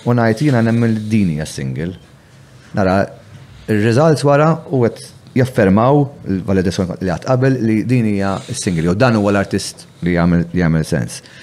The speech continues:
Mela, għandek opinjoni ta', ta',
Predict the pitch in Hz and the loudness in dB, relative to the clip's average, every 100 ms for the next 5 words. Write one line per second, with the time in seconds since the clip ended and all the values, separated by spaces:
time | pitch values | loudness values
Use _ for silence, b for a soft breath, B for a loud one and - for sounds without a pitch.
0 | B B B B B - 160 160 147 139 | B B B B B -4 2 4 4 2
1 | - - - - - 131 123 127 123 185 | -4 -20 -20 -20 -4 2 2 2 2 2
2 | 139 127 - - | 4 2 2 2